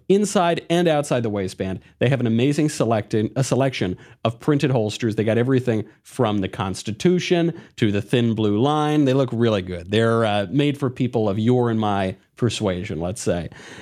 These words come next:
Uh, their proprietary clip design allows for you to adjust easily both the cant and ride of your holster so that it will fit comfortably and securely at all times.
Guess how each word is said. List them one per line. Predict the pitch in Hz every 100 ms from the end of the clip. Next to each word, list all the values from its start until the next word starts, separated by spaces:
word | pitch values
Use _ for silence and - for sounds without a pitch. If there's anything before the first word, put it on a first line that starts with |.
| - -
Uh, | 117 113 -
their | 131
proprietary | 127 123 147 139 151 135 117 -
clip | - 143 -
design | 131 120 110 104 107 - _ -
allows | 113 113 113 -
for | -
you | 107 104 98 98 - _
to | - 123 117
adjust | 107 113 120 95 - - -
easily | 202 240 226 101 57
both | - 127 123
the | 123
cant | - 190 196 165
and | 180 165
ride | 120 107
of | 104
your | 98
holster | 107 98 - 110 - _
so | -
that | 127
it | 107
will | 120
fit | - 131
comfortably | 127 113 110 107
and | 98
securely | 107 - 107 95 95 - _ -
at | 117
all | 110 104
times. | - 82 73